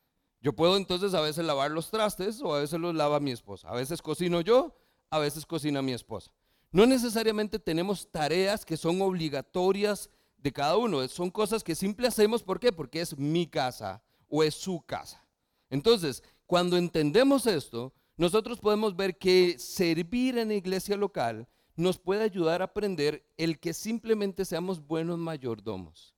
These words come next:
Si esta es la casa de Dios y es también su casa, es su familia, ¿por qué no entonces tenerla bonita? ¿Por qué no entonces mantenerla aseada? ¿Por qué no entonces mantenerla en orden? Y por eso usted encontrará que hay muchas personas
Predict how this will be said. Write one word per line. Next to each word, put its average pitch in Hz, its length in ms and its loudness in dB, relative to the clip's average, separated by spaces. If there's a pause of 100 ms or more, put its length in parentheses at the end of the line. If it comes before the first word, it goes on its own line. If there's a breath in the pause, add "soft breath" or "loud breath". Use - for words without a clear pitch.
(280)
Si 196 200 -2
esta 220 220 -2
es 226 60 -2
la 214 140 -4
casa 170 380 -8
de 165 140 -6
Dios 107 520 -10 (160)
y 147 140 0
es 151 100 -4
también 156 380 -4
su 202 220 -10
casa, 95 460 -8 (760)
es 117 80 -12
su 185 180 -4
familia, 143 560 -2 (280)
¿por 151 140 -6
qué 214 120 -2
no 220 80 -2
entonces 202 420 -4
tenerla 160 360 -4
bonita? 185 420 -8 (580)
¿Por 120 140 -4
qué 156 100 -4
no 160 80 0
entonces 170 440 0
mantenerla 135 600 -2
aseada? 147 540 -6 (400)
¿Por 131 140 -6
qué 165 100 -2
no 175 80 0
entonces 170 400 -4
mantenerla 120 720 -4 (320)
en 113 160 -4
orden? 95 260 -10 (360)
Y 147 80 0
por 139 160 0
eso 143 160 -2
usted 165 140 -4
encontrará 214 520 -2
que 180 120 -4
hay 151 60 2
muchas 156 380 -2
personas 233 640 0